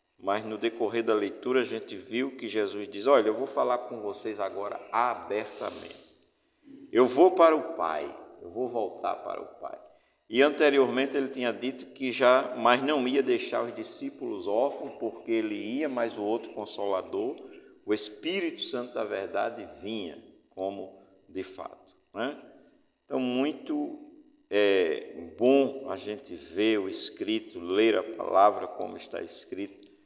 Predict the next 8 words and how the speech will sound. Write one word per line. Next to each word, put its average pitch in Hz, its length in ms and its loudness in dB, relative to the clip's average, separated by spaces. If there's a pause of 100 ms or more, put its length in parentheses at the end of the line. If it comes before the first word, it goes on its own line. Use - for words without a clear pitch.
(460)
é, 92 520 0
meditando 101 680 2
um - 160 -14
pouco. - 400 -6 (240)
É - 20 -20
maravilhosa 95 960 2 (560)
as - 200 -6
palavras 101 1000 6